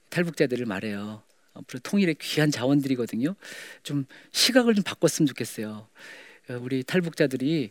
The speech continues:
지금 한 이만 팔천여 정도 되는데, 어, 이 탈북자들이 대한민국의 통일의 하나의 어떤 중요한 씨앗이 될 수 있는 사람들이다. 그리고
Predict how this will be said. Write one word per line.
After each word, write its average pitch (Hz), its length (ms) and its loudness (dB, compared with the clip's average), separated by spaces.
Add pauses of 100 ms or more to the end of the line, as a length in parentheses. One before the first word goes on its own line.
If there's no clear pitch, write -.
지금 139 200 -6
한 151 100 4
이만 170 240 8
팔천여 156 480 4
정도 131 220 0
되는데, 123 540 0 (800)
어, 147 340 2 (360)
이 151 80 -6
탈북자들이 185 680 0 (420)
대한민국의 160 640 6
통일의 196 360 6
하나의 135 260 2
어떤 120 320 -6 (280)
중요한 143 640 6 (320)
씨앗이 214 400 6
될 160 100 0
수 - 160 -2
있는 131 140 2
사람들이다. 113 840 -4 (560)
그리고 135 480 -2